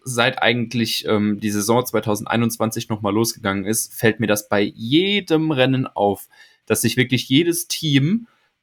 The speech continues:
aus Angst davor, irgendwo ein Prozent in der Red Zone zu verschwenden, so einen, so eine Panik drum macht, bloß nicht zu arbeiten.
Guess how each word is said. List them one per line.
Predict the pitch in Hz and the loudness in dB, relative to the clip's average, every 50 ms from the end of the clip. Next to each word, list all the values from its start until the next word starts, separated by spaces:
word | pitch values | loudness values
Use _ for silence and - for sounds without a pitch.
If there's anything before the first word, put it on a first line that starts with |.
| _ _ | _ _
aus | 123 120 123 123 - - - _ | 0 2 2 0 -4 -8 -6 _
Angst | - 135 170 196 196 - - | -2 -2 -2 -2 -4 -2 0
davor, | - 127 120 - - - 117 113 123 131 - - - | 2 0 0 0 -2 0 2 2 4 2 0 0 2
irgendwo | - 180 185 185 170 - - 120 113 123 135 147 151 165 165 170 - - - - _ | 2 2 2 0 -4 -6 -4 -2 0 2 2 2 4 4 2 2 0 -2 -6 -10 _
ein | - - 117 120 123 117 | -2 0 0 0 -2 -4
Prozent | 120 - - 123 120 - - 151 175 190 185 180 - | -4 -2 -2 0 0 2 2 2 2 2 0 -2 -2
in | 151 147 | 0 2
der | 139 131 127 | 4 4 4
Red | 135 143 143 - | 2 0 0 -2
Zone | - 135 117 110 | -2 -2 -2 -2
zu | 110 - - | -2 -4 -8
verschwenden, | 110 - - 104 - - - 104 104 107 104 104 113 131 165 - - - - - - _ _ _ _ | -4 -4 -4 -4 -4 -2 -2 0 0 0 0 0 0 0 0 -2 -6 -14 -20 -20 -20 _ _ _ _
so | - 107 107 123 139 165 196 220 220 - - _ | -4 -2 0 2 2 2 4 2 0 -2 -4 _
einen, | - 120 123 127 127 123 127 127 127 - - - _ _ _ _ _ _ _ _ | 0 2 2 2 2 0 0 -2 -2 -4 -8 -12 _ _ _ _ _ _ _ _
so | - - - 165 - - | -4 0 2 2 2 2
eine | 143 139 131 | 2 0 0
Panik | 131 - - - - 151 175 202 180 147 135 - | 0 -2 -6 -2 2 2 2 2 0 -2 -6 -8
drum | - - - 107 104 | -10 -6 -2 -2 2
macht, | 101 113 139 135 - _ _ | 2 2 2 0 -2 _ _
bloß | - 117 127 165 185 160 - | 0 2 2 2 2 0 -2
nicht | 160 165 - - | -2 -4 -4 -4
zu | - - - - | -4 -4 0 2
arbeiten. | - 151 160 127 110 110 - - _ 120 120 165 185 | 2 2 4 2 0 -2 -2 -4 _ -2 -2 -2 -2